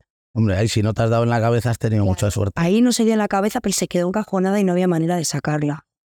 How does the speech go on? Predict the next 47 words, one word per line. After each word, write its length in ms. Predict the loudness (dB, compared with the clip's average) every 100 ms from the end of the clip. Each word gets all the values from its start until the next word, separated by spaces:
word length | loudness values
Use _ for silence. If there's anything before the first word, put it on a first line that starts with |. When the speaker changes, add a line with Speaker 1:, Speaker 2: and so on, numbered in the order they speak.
| _ _ _ _
Speaker 2:
Entonces, 300 | -4 -2 0
al 80 | -2
final, 400 | -2 0 2 0
claro, 320 | 0 0 0
el 320 | 0 0 0 0
compañero 600 | -2 0 0 0 0 0
decidió, 1000 | -2 0 0 2 2 2 2 0 0 0
eh, 100 | 0
pedir 300 | 2 2 2
unas 240 | 0 -2
herramientas 680 | -2 0 2 2 0 -2 0
y, 540 | 0 0 0 -2 -4 _
y 340 | -4 0 0
soltó 520 | 0 0 -2 0 0 2
el 180 | 0
bidet 220 | 2 2 2
entero, 340 | 2 2 0
vamos, 320 | 0 0 0
lo 420 | 0 0 0 -2 -4
<laughs> 420 | -14 _ -20 _ -4
quitó 260 | -2 0
el 60 | 0
bidet 220 | 2 2
entero 600 | 2 0 0 0 2 2 2
y, 580 | 2 4 2 2 0 0
y 200 | 2 2
la 120 | 0
sacó 240 | -2 -4 -2
a 40 |
la 100 | -2
señora. 600 | 0 0 0 0 -2 -4
La 100 | -4
verdad 180 | -2 -2
que 80 | -2
ahí 60 | -4
Speaker 1:
Hay 60 |
Speaker 2:
es 80 | -2
Speaker 1:
que 60 | -2
tener 200 | 0 0
habilidades 920 | 0 0 0 2 2 2 2 2 0
Speaker 2:
Total. 80 | -2
Speaker 1:
psicológicas 600 | -4 -2 0 0 0 0
y 20 | 2
habilidades 880 | 2 2 2 0 2 2 2 0 -4
de 160 | -4 0
todo, 220 | 0 0
claro. 380 | 0 0 -2